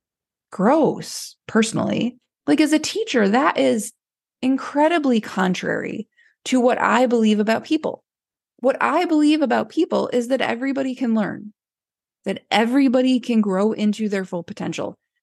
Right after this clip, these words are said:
that everyone is capable. And so selling, assuming we can't all succeed, sucks. It's just like, ugh.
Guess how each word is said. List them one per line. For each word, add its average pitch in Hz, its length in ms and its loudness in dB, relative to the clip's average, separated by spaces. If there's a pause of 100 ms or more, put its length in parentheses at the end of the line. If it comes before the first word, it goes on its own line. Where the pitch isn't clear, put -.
(120)
that - 280 -2
everyone 254 760 2
is 220 180 2
capable. - 640 -8 (1080)
And 247 200 2
so 302 440 0 (300)
selling, 285 800 0
assuming 254 920 0 (380)
we 226 140 2
can't 285 300 2
all 247 140 2
succeed, 240 520 -2
sucks. - 800 -6 (720)
It's - 220 -4
just - 240 -2
like, 202 240 2
ugh. 247 500 0